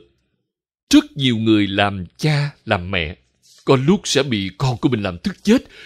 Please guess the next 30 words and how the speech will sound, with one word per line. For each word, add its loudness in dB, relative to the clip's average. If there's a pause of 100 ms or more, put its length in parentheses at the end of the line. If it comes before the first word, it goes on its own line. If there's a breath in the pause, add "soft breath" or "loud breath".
(120)
"Sao 0
mà 0
con 0
lề 6
mề 0
chậm -6
chạp, -4 (140)
làm -4
trò -2
gì -4
vậy?" -2 (2250)
Nếu 2
như 2
con 0
mình -4 (920)
tập 0
thành -4
thói -4
lề 0
mề -4
chậm -4
chạp, -4 (2250)
có 2
thể 0
sẽ -2
gây 0
ra -2
chướng -6
ngại -8
lớn -4